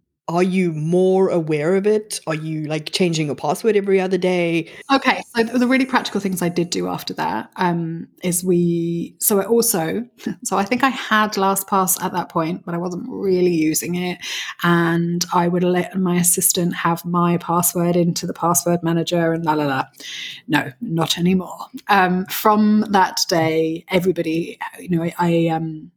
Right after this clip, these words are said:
Speaker 2: everybody has their own accounts. Uh, we can track exactly who has logged in when and where. I am really clear about everyone having their own passwords. I use sec-, uh, like, two-factor authentication on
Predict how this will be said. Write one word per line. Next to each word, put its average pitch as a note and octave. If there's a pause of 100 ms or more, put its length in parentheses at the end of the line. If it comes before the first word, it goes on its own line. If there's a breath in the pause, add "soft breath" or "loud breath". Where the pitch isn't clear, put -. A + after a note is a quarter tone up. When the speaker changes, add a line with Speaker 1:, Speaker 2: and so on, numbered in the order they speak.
(280)
Speaker 2:
everybody F3
has D#3+
their D#3
own D3
accounts. - (400 loud breath)
Uh, D#3
we E3
can -
track -
exactly D#3
who D3+
has D3+
logged D3+
in D#3+
when D3+
and D#3
where. G3 (400 loud breath)
I D#3
am D#3
really D#3
clear D#3
about D3+
everyone D3+
having D3+
their D3+
own G3+
passwords. E3+
I E3
use D3+
sec-, -
uh, D#3+
like, D3
two-factor E3+
authentication D3
on C#3+